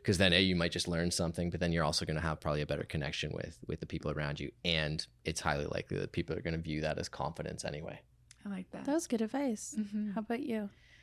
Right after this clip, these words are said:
Speaker 2: Um, okay, imposter syndrome. I think the more we we view imposter syndrome like a, a negative thing is the, the more it's gonna affect us,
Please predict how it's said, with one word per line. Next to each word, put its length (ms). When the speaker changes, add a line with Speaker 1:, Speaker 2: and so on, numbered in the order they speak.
Speaker 2:
Um, 680
okay, 520
imposter 580
syndrome. 720
I 140
think 300
the 80
more 760
we 560
we 220
view 480
imposter 680
syndrome 540
like 200
a, 200
a 80
negative 540
thing 280
is 160
the, 260
the 120
more 220
it's 140
gonna 260
affect 400
us, 240